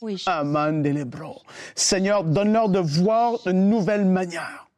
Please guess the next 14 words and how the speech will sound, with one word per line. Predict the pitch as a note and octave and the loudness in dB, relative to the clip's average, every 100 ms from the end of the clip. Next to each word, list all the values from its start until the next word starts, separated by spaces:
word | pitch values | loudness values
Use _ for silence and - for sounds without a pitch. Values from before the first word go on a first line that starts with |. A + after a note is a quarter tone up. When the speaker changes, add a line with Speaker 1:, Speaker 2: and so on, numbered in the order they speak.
| _ | _
Speaker 1:
Oui, | - - | -20 -20
Seigneur. | - - - | -20 -6 -2
Speaker 2:
On | G3 | -2
prie | - B3 B3 | -2 -2 0
que | G#3+ | -2
tu | - A3 | -2 -2
renouvelles | C#3 A3 A3 G3 G#3+ G3 | 0 2 4 4 2 2
la | F#3 | 0
perspective. | G3+ E3 - F3+ - F#3+ F#3+ | -4 -6 -4 -4 0 0 0
On | |
prie | D#3 - C4+ A#3 | 0 0 0 2
que | A3 | 0
les | F#3+ | 0
pensées, | - - A#3+ A#3 - A#3+ G#3+ | -2 -2 0 0 0 0 -2